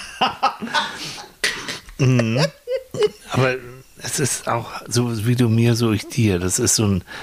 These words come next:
Speaker 2: hört sich so alt an, so archaisch an
Speaker 1: Mhm.
Speaker 2: irgendwie, ne? So, so, ähm, Gleiches mit Gleichem vergelten.
Speaker 1: Ja, genau. Aber sie ist es so, er untersucht immer meine E-Mails oder meine,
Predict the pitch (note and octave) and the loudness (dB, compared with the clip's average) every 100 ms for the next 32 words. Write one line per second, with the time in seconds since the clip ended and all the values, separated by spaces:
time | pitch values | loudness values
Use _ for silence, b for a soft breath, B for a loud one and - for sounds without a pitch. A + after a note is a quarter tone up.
0 | B - G#2+ - G2 G2+ - - G#2+ A#2 | B -2 0 -2 -2 -4 -2 -2 -2 -2
1 | G2+ E2+ F#2+ F2 - - E2 G2+ A2 - | -6 -4 -4 -4 -6 -6 -4 -2 -2 -2
2 | - A#3+ C4+ D#4+ - E2 D#3 D#3 F3 - | 2 4 4 2 0 -2 0 0 0 -2
3 | B B B B - G2 F2+ - F#2+ F#2 | B B B B 0 0 0 0 0 0
4 | - F2+ E2+ - F#2 G2+ G#2+ - F#2 F2 | 0 0 0 -2 -4 -4 -6 -6 -6 -2
5 | F#2 G2+ F#2+ - E2 F2 F2+ G#2 G2+ F#2+ | -4 -4 -8 -8 -6 -2 -2 -2 -6 -8
6 | E2 - F#3+ A3 A#3 C4+ B3+ D#3+ G#3 A3 | -6 -2 0 2 2 2 2 2 2 0
7 | G#3 A3+ A#3 A3 A#3 A3+ A3+ B B3+ - | 0 -2 -2 -2 0 0 0 B -6 0
8 | A3+ C4 B3 - - A#3 A#3 A3+ C4 - | 2 2 -2 -4 -2 0 0 2 0 2
9 | A#3+ B3+ A3+ A3 A3 A3 C4 A3 G3 - | 4 4 4 4 4 6 6 8 4 2
10 | - A#3 G#3+ G#3 G#3 G#3 F#3 | 0 2 4 4 4 6 4